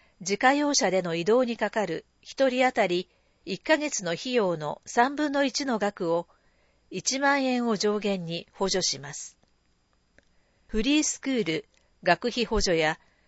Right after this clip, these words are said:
学校外教育を支援する教育クーポンの導入は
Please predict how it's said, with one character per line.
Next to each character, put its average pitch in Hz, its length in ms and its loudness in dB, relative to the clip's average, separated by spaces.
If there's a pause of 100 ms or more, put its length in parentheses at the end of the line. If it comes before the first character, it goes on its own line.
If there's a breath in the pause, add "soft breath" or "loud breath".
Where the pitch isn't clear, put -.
(320)
学 190 280 6
校 294 220 4
外 277 220 4
教 277 240 2
育 175 240 -2
を 165 100 2
支 247 200 0
援 214 200 0
す - 180 -8
る - 180 -8 (140)
教 277 220 6
育 285 180 -2
ク - 140 -2
ー 285 80 2
ポ 233 160 4
ン 208 40 0
の 196 120 4
導 196 280 4
入 233 200 0
は 208 260 2